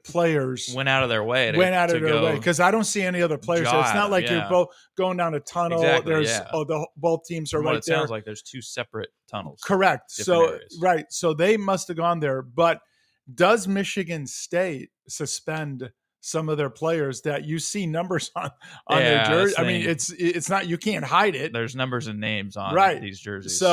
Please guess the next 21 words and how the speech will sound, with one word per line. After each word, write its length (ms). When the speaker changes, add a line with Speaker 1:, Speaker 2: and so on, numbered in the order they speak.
Speaker 2:
So, 60
yeah, 100
Speaker 1:
you're, 400
Speaker 2:
I 220
Speaker 1:
you 280
know 240
who 200
they 200
are. 320
But 580
was 240
it 140
provoked? 840
Speaker 2:
Yeah. 320
Speaker 1:
Because, 300
uh, 120
how 180
do 80
you 140
get 360
there? 260